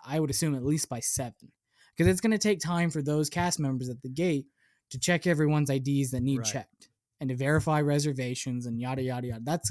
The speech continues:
Speaker 1: that's gonna be time consuming. You know, I, I could see them, 'cause you know how they have, like, the, the long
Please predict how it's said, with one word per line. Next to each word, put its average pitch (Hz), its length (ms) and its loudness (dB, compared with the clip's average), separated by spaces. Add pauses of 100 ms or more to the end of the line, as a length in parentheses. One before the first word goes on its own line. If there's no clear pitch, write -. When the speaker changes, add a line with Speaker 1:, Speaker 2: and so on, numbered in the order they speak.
Speaker 1:
that's 156 160 -8
gonna 190 140 0
be 175 80 0
time 156 260 -2
consuming. 117 500 -12 (1200)
You 151 80 0
know, 151 80 0
I, 170 260 2
I 170 140 0
could 180 180 -2
see 202 200 0
them, 160 420 0
'cause 160 160 -4
you 180 80 4
know 185 160 4 (120)
how 165 180 2
they 156 120 2
have, 143 240 0
like, 131 180 -2
the, 127 160 -6 (140)
the 131 100 -6
long 156 640 0